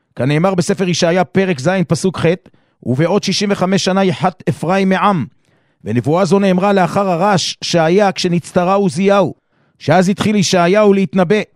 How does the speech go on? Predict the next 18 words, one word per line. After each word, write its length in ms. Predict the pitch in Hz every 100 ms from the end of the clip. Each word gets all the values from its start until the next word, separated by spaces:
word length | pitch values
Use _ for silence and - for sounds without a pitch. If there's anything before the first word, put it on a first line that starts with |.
| _ _ _ _ _
אבל 200 | 107 143
מניין 320 | 156 165 185 202
שישים 280 | 156 202 190
וחמש 300 | 190 202 190
השנים 320 | 202 185 202
הוא 80 | 190
מתחילת 340 | - 185 202
נבואתו 380 | 196 175 180 196
של 160 | 190
עמוס 220 | 185 196 -
שהתנבא 480 | 190 - 170 190
שנתיים 440 | 202 180 170 190 196
לפני 220 | - 196
הרעש. 540 | 190 180 190 - - _ _ _ _ _ -
כמבואר 340 | 123 139 156
בפסוק 360 | 190 180 170 190
בספר 340 | 170 190 190
עמוס, 440 | 175 190 185 -